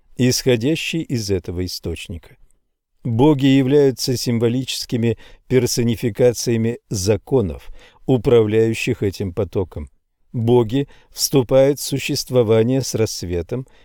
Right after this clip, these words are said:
и исчезают с наступлением сумерек. Они не вечны в том смысле, в каком вечна ночь.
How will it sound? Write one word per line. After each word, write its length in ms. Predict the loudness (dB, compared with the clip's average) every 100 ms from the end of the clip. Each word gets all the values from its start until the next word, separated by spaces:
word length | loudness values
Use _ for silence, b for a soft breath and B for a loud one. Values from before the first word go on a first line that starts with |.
| b
и 220 | 0 2
исчезают 600 | 2 0 -2 2 2 2 -2
с 100 | -6
наступлением 800 | -6 -4 -6 -2 -2 -2 -4
сумерек. 640 | -4 -2 -2 -2 -8 -14 _ _ _ _
Они 260 | 0 2 2
не 180 | 2
вечны 540 | 2 0 0 -2 -4 -4
в 100 | -4
том 220 | -2 -2
смысле, 520 | -2 -4 -4 -4 -6
в 100 | -4
каком 360 | -6 -4 -2 -2
вечна 440 | -2 -4 -4 -2
ночь. 500 | 0 0 -4 -8 -18